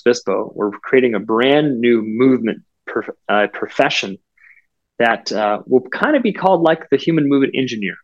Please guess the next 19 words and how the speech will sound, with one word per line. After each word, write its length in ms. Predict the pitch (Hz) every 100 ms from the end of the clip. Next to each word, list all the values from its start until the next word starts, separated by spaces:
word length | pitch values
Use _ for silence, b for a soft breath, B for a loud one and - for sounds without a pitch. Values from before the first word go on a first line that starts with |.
| _ _
or 140 | 147
the 100 | 147
true 680 | 143 - - 180 196 196 190
kinesiologist, 1120 | - 143 131 110 95 90 87 - - - - _ _ _ _ -
which 160 | 107
is 80 | 110
pretty 260 | - 175 151
much 320 | 110 - - _ _ 131
doesn't 260 | 120 113
exist 720 | 110 107 107 104 - - - _ -
in 160 | 101 98
the, 240 | 92 - _ _ _ _ _ _ _ _ _ _
you 120 | 110
know, 60 | 104
fifty 320 | 131 - 98
states 320 | - 92 -
of 160 | 95 -
America. 500 | 117 110 98 104 - - _ b b b b b _ _ _ 107
Um, 380 | 101 98 101